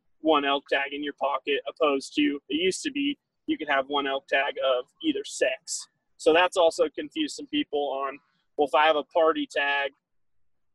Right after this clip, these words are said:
in cow, but I'm also applying, uh, for a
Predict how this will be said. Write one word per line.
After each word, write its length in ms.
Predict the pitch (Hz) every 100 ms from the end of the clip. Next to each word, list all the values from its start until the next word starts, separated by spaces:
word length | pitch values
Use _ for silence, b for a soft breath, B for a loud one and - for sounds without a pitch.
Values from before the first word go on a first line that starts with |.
| _ 156
in 140 | 143 -
cow, 460 | 214 202 180 170 165
but 120 | 151
I'm 120 | 151
also 360 | 156 151 170 147
applying, 560 | - 156 151 151 147 _ _ _ _ _ _ - 151
uh, 60 | 151
for 160 | 170
a 60 | 143